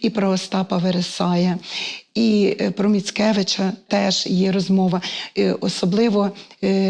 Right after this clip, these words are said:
м, і говоримо ми про більш сучасних, і, е, наприклад, бандуристів, таких як Оксана Герасименко,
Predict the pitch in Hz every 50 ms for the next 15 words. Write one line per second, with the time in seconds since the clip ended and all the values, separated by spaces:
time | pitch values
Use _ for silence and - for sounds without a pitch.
0 | 190 190 190 190 190 185 180 180 180 175 175 170 - - - - - - 214 190
1 | 214 220 190 233 247 240 214 214 214 202 208 214 208 - - - - - 190 196
2 | 170 208 214 208 - - - 202 - - - 180 190 190 185 - - - 196 196
3 | - - - - _ - 202 185 180 180 180 180 180 - - - - - - -
4 | - 196 190 185 190 190 180 190 190 190 190 185 185 - 202 190 170 170 190 190
5 | 175 196 202 202 208 - - - 175 - 196 185 - - 196 190 190 - 196 185
6 | - - - - - - - - 180 - - 220 220 220 214 190 185 190 185 190
7 | 185 - - 185 180 185 180 180 185 180 - - 180 185